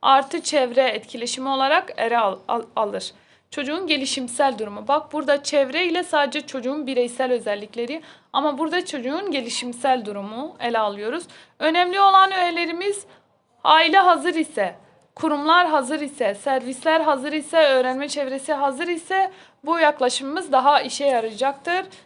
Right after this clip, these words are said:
diyorum. En son bu yaklaşımı da işleyeyim. Diğer bir videoda, e, artık sesler, harfler, okul öncesi çocuğunun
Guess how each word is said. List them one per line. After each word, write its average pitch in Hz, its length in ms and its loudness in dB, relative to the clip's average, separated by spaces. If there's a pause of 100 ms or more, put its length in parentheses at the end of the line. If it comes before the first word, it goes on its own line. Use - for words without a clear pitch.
(120)
diyorum. 254 440 -2
En 311 180 -4
son 320 380 -4
bu 330 40 -4
yaklaşımı 302 600 -4
da 302 60 -2
işleyeyim. 330 560 -6
Diğer 302 260 0
bir 269 120 -8
videoda, 294 600 0 (300)
e, 226 100 -4
artık 240 540 -2
sesler, 254 520 -2 (340)
harfler, 247 580 0
okul 254 220 -8
öncesi 240 380 -8
çocuğunun 240 580 -8